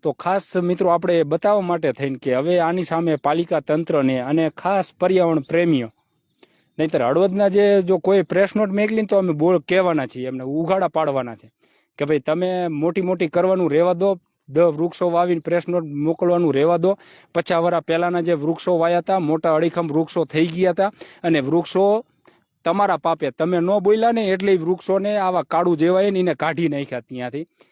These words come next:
તો પછી આપણે નવા વાવી નહીં તો કાંઈ વાંધો નહીં, પરંતુ જે હે એનું તો આપણે જતન કરવું પડશે ને.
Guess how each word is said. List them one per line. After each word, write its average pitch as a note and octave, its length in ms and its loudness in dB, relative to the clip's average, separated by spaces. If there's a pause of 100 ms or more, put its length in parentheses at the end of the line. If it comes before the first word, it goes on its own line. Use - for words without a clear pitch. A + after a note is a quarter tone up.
(260)
તો D3+ 80 0
પછી E3+ 320 0 (300)
આપણે D#3+ 300 0
નવા D3+ 400 2
વાવી G3+ 360 0
નહીં G3 220 0
તો G3 120 0
કાંઈ G#3 260 0
વાંધો F#3 320 0
નહીં, E3 140 0
પરંતુ D#3 380 -2
જે D3+ 260 2
હે D3+ 260 0
એનું F3 220 2
તો F#3 100 0
આપણે F3+ 280 2
જતન D3 320 0
કરવું F3 240 0
પડશે G3+ 300 0
ને. C#4 140 2